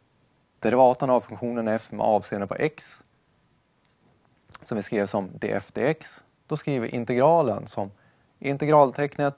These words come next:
och sen i slutändan dx för att visa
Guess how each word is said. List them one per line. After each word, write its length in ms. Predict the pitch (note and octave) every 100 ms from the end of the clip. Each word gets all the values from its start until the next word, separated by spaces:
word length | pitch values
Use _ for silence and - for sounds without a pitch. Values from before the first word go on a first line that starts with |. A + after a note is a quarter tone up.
| -
och 180 | G3 A#2+
sen 340 | B2 A2+ G#2+ -
i 60 |
slutändan 640 | G#2 A2+ G2+ G#2 G#2 G2 - _ _ _ _
dx 680 | - G#2 - C#3+ - - - _ _ _
för 100 | -
att 120 | B2 -
visa 360 | - - -